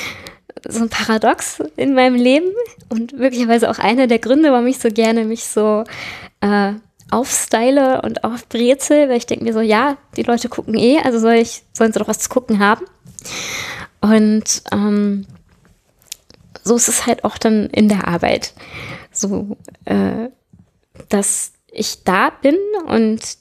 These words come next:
dadurch einfach durch mein Dasein schon, ähm, andere Denkmuster fordere. Also schon alleine vom Arbeitgeber, der sich überlegen muss,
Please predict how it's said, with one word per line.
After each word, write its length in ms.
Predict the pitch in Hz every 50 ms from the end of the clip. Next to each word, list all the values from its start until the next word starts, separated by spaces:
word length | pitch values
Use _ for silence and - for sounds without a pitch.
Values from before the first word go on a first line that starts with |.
| _ -
dadurch 580 | 226 220 220 226 247 254 247 - - - - _ -
einfach 200 | - - 269 254
durch 220 | - - 240 -
mein 160 | - 226 226 214
Dasein 520 | 214 196 208 247 285 277 277 262 262 254
schon, 420 | 247 - - - 226 226 220 233 240 - - - - - - - - - - _ _ _ -
ähm, 380 | 208 208 208 208 208 214 226 240 _ _ _ -
andere 340 | - 233 269 277 262 254 233
Denkmuster 880 | - - - 214 214 247 269 - - - 233 240 233 - - 247 220 214
fordere. 720 | - - - - 220 240 269 247 220 196 185 175 - - - - - - - - - -
Also 260 | 208 208 202 202 202
schon 260 | - - - 240 220
alleine 320 | 214 208 202 196 208 240 254
vom 180 | - 233 220
Arbeitgeber, 640 | 202 - 208 214 240 254 254 254 - 254 240 247 240
der 180 | 240 220 226 226
sich 200 | 220 247 233 -
überlegen 520 | 208 208 202 196 196 202 220 247 247 240
muss, 260 | 240 247 240 - -